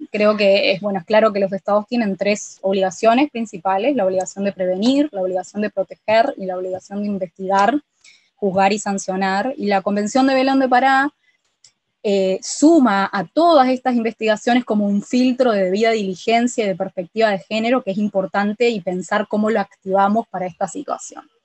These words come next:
En ese marco, prevenir implica que el Estado tiene que adecuar toda la estructura y actuación estatal para erradicar los patrones y estereotipos que sostienen y conducen a la violencia y a la discriminación.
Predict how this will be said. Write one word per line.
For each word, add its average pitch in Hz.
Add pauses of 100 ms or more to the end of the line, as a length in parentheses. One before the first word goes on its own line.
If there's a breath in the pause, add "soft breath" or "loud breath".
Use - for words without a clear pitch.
(380 soft breath)
En 220
ese 285
marco, 320 (760 loud breath)
prevenir 220
implica 240
que 220
el 190
Estado 214
tiene 208
que 196
adecuar 190 (100)
toda 233
la 208
estructura 214
y 208
actuación 185
estatal 202
para 214
erradicar 180
los 202
patrones 202
y 196
estereotipos 185
que 185
sostienen 233
y 202
conducen 214
a 196
la 185
violencia 196
y 196
a 185
la 180
discriminación. -